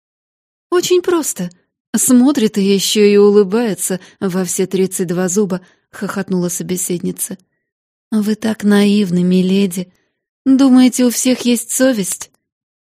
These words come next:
«Да вот уже сомневаюсь», пожала плечами я. Тетушка бы ужаснулась, если бы до ее ушей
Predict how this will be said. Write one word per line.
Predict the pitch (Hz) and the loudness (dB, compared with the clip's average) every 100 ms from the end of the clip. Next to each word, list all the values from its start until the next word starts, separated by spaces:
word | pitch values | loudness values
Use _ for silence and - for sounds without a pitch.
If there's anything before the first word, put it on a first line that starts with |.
| _ _ - | _ _ -2
«Да | 233 214 | 2 4
вот | 208 214 | 2 -2
уже | 196 180 | -4 -6
сомневаюсь», | - 175 170 170 170 175 170 - - _ _ _ | -4 -2 -2 -2 -2 -4 -4 -6 -10 _ _ _
пожала | - 185 180 175 | -8 -6 -4 -6
плечами | 190 170 - 180 175 | -6 -6 -4 -4 -4
я. | 170 180 - _ _ _ _ _ | -4 -6 -10 _ _ _ _ _
Тетушка | - 226 220 190 - | -8 -6 -6 -8 -8
бы | 170 | -6
ужаснулась, | 180 175 190 - 233 254 175 - | -4 -4 -6 -4 -2 -2 -2 -4
если | 180 - | -6 -4
бы | 160 | -8
до | 160 196 | -4 -2
ее | 170 180 170 220 | -2 -2 -2 -4
ушей | 175 - - 233 190 | -6 -8 -4 -4 -4